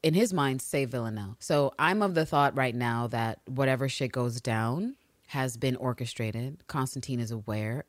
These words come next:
and he is filling Villanelle in in the trailer on reasons why things aren't gonna go the way she thought.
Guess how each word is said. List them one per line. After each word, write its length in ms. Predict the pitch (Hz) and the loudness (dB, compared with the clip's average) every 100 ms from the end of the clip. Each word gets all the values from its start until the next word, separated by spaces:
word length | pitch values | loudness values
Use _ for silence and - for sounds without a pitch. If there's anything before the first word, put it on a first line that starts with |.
| - | -4
and 400 | 123 120 120 - | -2 -2 -4 -6
he 340 | - 123 123 | -6 -4 -4
is 520 | - 127 123 120 117 - _ - | -2 -2 0 -2 -6 -12 _ 2
filling 340 | 254 269 262 | 6 6 6
Villanelle 440 | 214 240 240 240 - | 4 4 4 4 4
in 360 | 226 262 247 - _ | 2 2 0 -6 _
in 100 | 190 | 2
the 80 | 190 | 2
trailer 460 | - 214 226 196 - | 4 4 4 4 2
on 220 | 170 170 | 0 2
reasons 560 | 156 196 208 180 180 156 | 0 0 0 0 0 -2
why 560 | 143 151 147 135 139 - | 0 2 2 2 0 -2
things 240 | - 151 143 | -2 0 0
aren't 180 | 147 147 | -2 0
gonna 180 | 135 | -2
go 160 | 127 135 | 2 0
the 100 | 123 | 2
way 140 | 117 | 0
she 160 | 117 123 | -2 -4
thought. 280 | - 107 | -4 -4